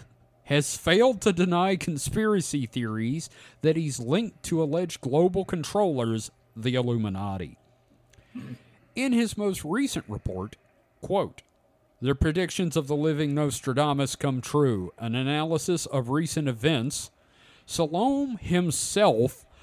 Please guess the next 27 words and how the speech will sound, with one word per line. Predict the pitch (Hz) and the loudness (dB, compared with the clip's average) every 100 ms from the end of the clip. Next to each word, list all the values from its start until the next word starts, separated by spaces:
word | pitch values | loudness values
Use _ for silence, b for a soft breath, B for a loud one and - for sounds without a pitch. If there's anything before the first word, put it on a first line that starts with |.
| b - | b 0
hypes | 220 196 - | 0 2 0
up | 208 - | -2 0
the | 180 | 2
mystery | 190 185 - 196 185 | 2 0 -4 -4 -4
surrounding | - 165 175 196 185 165 151 | -4 -2 -2 -2 -4 -4 -2
the | 135 | -4
self-confessed | 113 - 175 - - 151 - 170 151 - | -2 0 0 -2 -4 -4 0 -2 -2 -4
modern | 107 101 123 139 147 | -4 0 2 2 0
oracle, | 139 165 202 123 104 87 80 - | 2 2 2 0 -2 -6 -8 -4
including | 139 151 - 233 165 180 | -4 -2 -2 -2 -2 -4
speculation | - 208 - 170 131 135 175 | -4 -6 -4 -4 -4 -4 -4
that | 170 170 | -4 -4
he's | 170 - | -4 -2
reptilian | 208 - 277 339 208 110 101 | -4 0 0 2 0 -2 -4
with | 202 | -2
eyes | 240 208 127 - | 0 0 -2 -4
that | 110 | -6
mutate." | 101 110 - 95 - - _ _ _ _ _ _ _ _ _ _ _ b b b b b b | -4 -4 -4 -10 -12 -20 _ _ _ _ _ _ _ _ _ _ _ b b b b b b
Pointing | - 320 294 185 | 0 2 2 2
out | 180 | 0
a | |
string | 165 - 202 180 | -2 -2 -2 0
of | 123 | 0
accurate | 185 190 175 - | 0 0 0 0
predictions, | 143 139 185 - 123 147 | -2 -2 -4 -2 -4 -2
including | 113 110 156 151 127 | -2 -2 -2 0 -2
Prin-, | - 180 | -2 -2